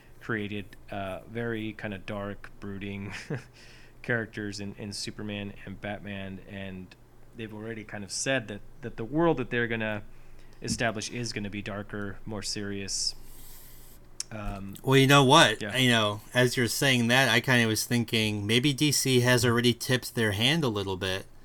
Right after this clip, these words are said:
Speaker 2: because what's the movie that's gonna be coming out? Not the Batman Superman movie, but
Speaker 1: Sin-, uh,
Speaker 2: S-
Speaker 1: Suicide Squad.
Speaker 2: Suicide Squad.
Speaker 1: Right.
Speaker 2: I mean, that's the title of the movie.
Speaker 1: <laughs>
Speaker 2: <laughs> So,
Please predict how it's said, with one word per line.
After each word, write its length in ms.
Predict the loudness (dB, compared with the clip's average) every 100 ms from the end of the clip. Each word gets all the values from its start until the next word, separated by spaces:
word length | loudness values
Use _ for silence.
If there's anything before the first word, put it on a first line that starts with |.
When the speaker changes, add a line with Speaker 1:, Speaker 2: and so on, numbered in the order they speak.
| -20 -20 -10
Speaker 2:
because 480 | -4 4 6 6 6
what's 300 | 6 6 6
the 100 | 4
movie 260 | 6 6 6
that's 220 | 4 2
gonna 200 | 2 2
be 100 | 2
coming 320 | 2 0 0
out? 260 | 0 -2 -4 -2
Not 260 | 0 0
the 80 | 0
Batman 380 | 0 2 0 -2
Superman 440 | -6 -4 -2 -2
movie, 280 | -4 -6 -6
but 320 | -4 -6 -6 -10 -16 -18 -16 -10
Speaker 1:
Sin-, 200 | -6 -6 -6
uh, 240 | -4 -4 -2
Speaker 2:
S- 340 | -2 -2 -4
Speaker 1:
Suicide 460 | -6 -4 -2 -2 -4
Squad. 220 | -8 -10 -12 -14 -14 -16 -16 -6
Speaker 2:
Suicide 760 | 2 8 10 10 10 10 10
Squad. 500 | 4 4 4 2 -2 -2
Speaker 1:
Right. 220 | -2 0
Speaker 2:
I 60 | 4
mean, 380 | 6 6 2 -6 -18 -20 -20 -20 -20 -20 0
that's 300 | 4 4 4
the 120 | 2
title 440 | 4 6 6 6 4
of 120 | 2
the 80 | 2
movie. 400 | 0 0 -4 -10 -18 -8
Speaker 1:
<laughs> 160 | -6 4 8
Speaker 2:
<laughs> 260 | 8 10 6 4 -12 -12 -8 0
So, 360 | 6 8 6